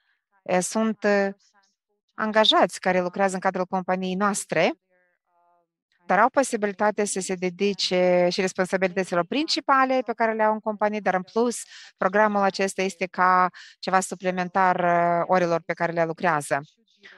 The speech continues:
Uh, probabil ar trebui cumva să fie reflectat în buget, dar nu avem așa ceva, o pondere alocată. Desigur că este o investiție și pentru companie,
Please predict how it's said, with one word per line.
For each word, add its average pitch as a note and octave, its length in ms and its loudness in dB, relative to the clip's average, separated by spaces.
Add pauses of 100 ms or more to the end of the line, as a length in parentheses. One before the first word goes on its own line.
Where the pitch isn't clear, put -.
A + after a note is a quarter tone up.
(340)
Uh, F#3 220 0
probabil G#3+ 540 0
ar G3 180 2
trebui F#3 360 -4
cumva F3+ 280 0
să F3+ 140 -6
fie F4 260 -2
reflectat F3+ 640 -2
în E3+ 120 -6
buget, E3+ 400 -2
dar F3 260 0
nu F#3+ 160 -4
avem D#3 420 -4 (580)
așa E3 300 0
ceva, E3+ 380 0
o D#3+ 240 0
pondere E3 420 -2
alocată. D#3 640 -6 (440)
Desigur G3 360 2
că F#3 160 -2
este F3+ 380 2
o F3+ 40 2
investiție F3 520 -4
și A#3 200 -4
pentru B3+ 320 -4
companie, F3+ 1000 -2